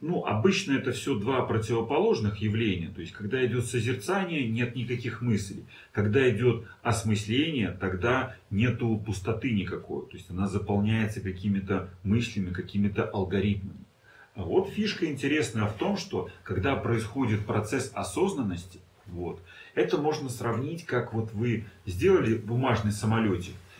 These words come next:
и вы начинаете его запускать. Пока вы движете его, там, да, пока он у вас в руке еще, вы чувствуете, как вы придаете ему траекторию, вы уже видите, как этот самолетик полетит,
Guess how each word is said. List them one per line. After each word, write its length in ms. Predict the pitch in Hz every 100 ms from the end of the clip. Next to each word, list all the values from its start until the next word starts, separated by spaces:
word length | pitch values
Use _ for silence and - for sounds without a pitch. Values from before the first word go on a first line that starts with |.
| - -
и 80 |
вы 260 | 110 214 208
начинаете 720 | 123 123 - 147 165 151 - 123
его 120 | 131
запускать. 760 | 117 117 123 - 110 - - - _ _ _ _ _
Пока 420 | - 123 196 175
вы 180 | 139 151
движете 680 | 120 185 247 160 101 - 92
его, 280 | 87 78 -
там, 160 | 80
да, 240 | 90 143 -
пока 320 | 110 107 131
он 140 | 113
у 40 | 101
вас 240 | 113 -
в 100 | 87
руке 340 | 123 123 117
еще, 340 | 98 85 - - - - - -
вы 240 | 101 170
чувствуете, 600 | - 220 - 156 139 -
как 220 | 104 123 139
вы 120 | 147
придаете 640 | 139 131 143 151 143 135
ему 140 | 143
траекторию, 680 | - 139 143 - 131 123 117
вы 140 | 107 127
уже 180 | 123 139
видите, 400 | 135 139 123 -
как 180 | 131
этот 220 | 139 131 -
самолетик 640 | 131 131 135 131 123 -
полетит, 600 | 135 131 117 123 123